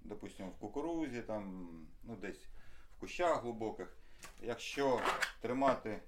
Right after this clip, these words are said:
цей перископ отак в руках, ми, е, хвилин десять-п'ятнадцять, і руки вже не ви-, не, не, не витримують. Що роблять? Що робимо?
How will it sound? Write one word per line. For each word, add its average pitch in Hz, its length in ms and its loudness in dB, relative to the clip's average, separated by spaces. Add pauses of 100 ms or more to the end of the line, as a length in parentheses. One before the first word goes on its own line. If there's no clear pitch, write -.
(400)
цей 110 120 0
перископ 117 600 2 (460)
отак 98 300 -2
в - 20 -4
руках, 107 400 6 (1300)
ми, 101 320 -4
е, 101 260 0 (120)
хвилин 123 420 2 (240)
десять-п'ятнадцять, 127 960 0
і 110 360 -2 (760)
руки 120 300 -2
вже 110 200 0
не 113 100 2
ви-, 107 200 0
не, 107 180 -2
не, 107 140 -2 (100)
не 104 240 -4
витримують. 95 640 -2 (540)
Що 139 180 0
роблять? 90 400 0
Що 139 240 -2
робимо? 90 480 0